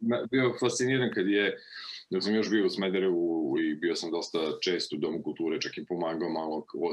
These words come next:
oko prevođenja kada dođu neke strane trupe. Sećam se jedne američke pozorišne trupe koja je igrala, a, Staklenu menažeriju. A,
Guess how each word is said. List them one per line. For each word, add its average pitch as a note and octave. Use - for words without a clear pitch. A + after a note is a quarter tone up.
oko -
prevođenja D#2
kada D#2
dođu D2+
neke C#2
strane D#2+
trupe. -
Sećam F#2+
se G#2
jedne G2
američke F#2+
pozorišne F2+
trupe F2+
koja E2+
je E2+
igrala, F2
a, D2+
Staklenu F2+
menažeriju. E2+
A, E2+